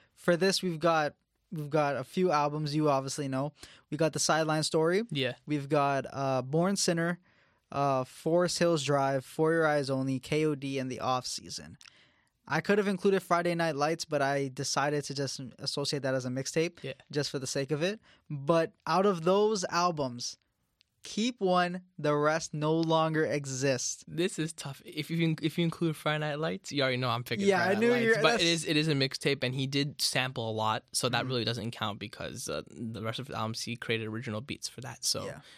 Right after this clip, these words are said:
Speaker 2: we'll leave that out. This is tough. Oh, man, I, I grew up listening to Sideline Story. It's hard to avoid that.
Speaker 1: <sighs>
Speaker 2: Unfortunately, I'll take For Your Eyes Only off that, even though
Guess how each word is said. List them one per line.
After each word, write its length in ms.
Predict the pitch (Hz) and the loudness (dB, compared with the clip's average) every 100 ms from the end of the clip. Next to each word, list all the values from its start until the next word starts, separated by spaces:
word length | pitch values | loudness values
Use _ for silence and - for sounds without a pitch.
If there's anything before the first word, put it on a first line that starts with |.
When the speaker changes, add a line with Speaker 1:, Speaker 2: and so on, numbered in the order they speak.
| - - | -18 -10
Speaker 2:
we'll 140 | 110 | -8
leave 220 | 117 139 | -8 -8
that 180 | 110 107 | -6 -4
out. 220 | 107 113 | -4 -6
This 160 | 135 - | -8 -6
is 160 | 143 - | -8 -8
tough. 560 | - 117 120 - - - _ - _ _ _ - | -8 -10 -10 -12 -16 -18 _ -20 _ _ _ -8
Oh, 240 | - 113 117 | -2 0 0
man, 260 | 110 110 | -2 -4
I, 240 | 107 117 131 - - _ _ - - _ - | -2 -4 -6 -10 -20 _ _ -20 -20 _ -6
I 140 | 127 | -4
grew 300 | 131 135 131 | -4 -4 0
up 140 | 117 113 | 0 0
listening 300 | 117 123 110 | -4 -4 -4
to 80 | 110 | -2
Sideline 480 | 110 110 110 110 | -2 -2 -2 -4
Story. 340 | 110 - 113 110 | -4 -6 -4 -4
It's 80 | - | -4
hard 240 | 117 113 | -4 -4
to 140 | - 104 | -6 -8
avoid 420 | 113 120 110 110 | -6 -6 -6 -4
that. 260 | 113 110 - 202 185 185 | -4 -4 -6 -16 -16 -16
Speaker 1:
<sighs> 320 | 185 - - | -16 -16 -8
Speaker 2:
Unfortunately, 680 | 131 - 143 139 - 131 131 | -6 -2 0 0 0 -2 -2
I'll 100 | 123 | -2
take 220 | 127 120 | -6 -8
For 260 | - 131 | -8 -4
Your 140 | 127 131 | -2 0
Eyes 260 | 120 120 | 0 -2
Only 240 | 123 117 110 | -4 -4 -2
off 300 | 113 113 - | -2 -4 -4
that, 240 | 117 117 - | -4 -2 -4
even 240 | 143 175 | -6 -4
though 320 | 170 175 143 | -2 -2 -4